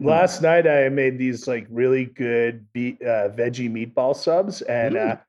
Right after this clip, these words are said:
Speaker 1: yeah, sliced up some garlic. Got, Josh, my guess is if you use it, you just use the powder, right?
Speaker 2: I do. In fact, I just bought myself a new, uh, thing of garlic powder at the <laughs> grocery
Speaker 1: Yeah.
Speaker 2: store the other day.
Speaker 1: It, it's, I mean, look, it,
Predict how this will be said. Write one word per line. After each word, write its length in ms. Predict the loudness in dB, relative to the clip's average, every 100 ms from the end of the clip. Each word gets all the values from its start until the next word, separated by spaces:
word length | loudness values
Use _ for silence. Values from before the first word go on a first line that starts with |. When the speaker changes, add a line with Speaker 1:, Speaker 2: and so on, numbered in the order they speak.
| _ _ 0
Speaker 1:
yeah, 180 | 0
sliced 460 | 0 -2 0 0 0
up 120 | -2
some 260 | -2 -4 -4
garlic. 460 | -2 0 -2 -2 -2
Got, 220 | -2 2
Josh, 300 | 2 2 0
my 120 | -2
guess 280 | 2 2 2
is 100 | 0
if 160 | 0 0
you 100 | -2
use 260 | -2 -4 -6
it, 100 | -10
you 100 | -10
just 240 | -12 -10
use 200 | -12 -12
the 100 | -14
powder, 400 | -8 -6 -6 -8
right? 240 | -12 -10 -2
Speaker 2:
I 160 | 2 4
do. 160 | 4
In 100 | 4
fact, 240 | 2 2 4
I 100 | 2
just 200 | 0 0
bought 180 | 0
myself 400 | 0 -2 0 0
a 80 | 0
new, 320 | -2 -2 0
uh, 260 | 0 0 -2
thing 220 | -4 -8
of 80 | -6
garlic 320 | -2 -2 -4
powder 260 | -4 -2 -2
at 120 | -4
the 120 | -8 -10
<laughs> 0 |
grocery 460 | -2 0 0 0
Speaker 1:
Yeah. 60 | -2
Speaker 2:
store 400 | -2 -2 0 0
the 180 | 0 -2
other 160 | -2 -2
day. 260 | -2 -2 0
Speaker 1:
It, 340 | 4 4 4
it's, 220 | 2 2 4
I 120 | 6
mean, 280 | 6 6 6
look, 220 | 4 2
it, 320 | 2 2 0